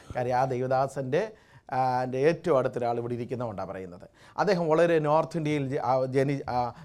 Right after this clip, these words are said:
സുവിശേഷത്തിന് വേണ്ടി ചെറുപ്രായത്തിന് വേണ്ടി പോയതാ. ഇന്നും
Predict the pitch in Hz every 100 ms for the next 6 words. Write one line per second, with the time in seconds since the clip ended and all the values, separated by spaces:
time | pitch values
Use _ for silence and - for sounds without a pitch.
0 | - - 170 170 160 143 139 131 127 127
1 | 139 165 139 131 127 123 120 117 113 110
2 | 107 - - _ 147 165 170 175 170